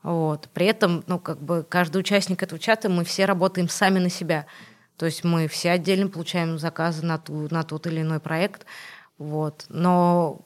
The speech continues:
поскольку мы очень давно знакомы и начинали все вместе, мы дружим, во-первых.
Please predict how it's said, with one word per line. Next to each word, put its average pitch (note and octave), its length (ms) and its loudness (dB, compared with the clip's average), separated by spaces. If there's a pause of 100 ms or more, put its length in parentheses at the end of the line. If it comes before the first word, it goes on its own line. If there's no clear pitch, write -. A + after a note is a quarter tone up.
поскольку E3 340 -6
мы F3+ 120 2
очень F3 260 -2
давно E3+ 280 2
знакомы F3+ 480 0
и - 40 2
начинали E3+ 420 -2
все - 180 -10
вместе, F3 340 -2
мы D#3+ 160 2
дружим, F#3 440 0
во-первых. D#3+ 560 -4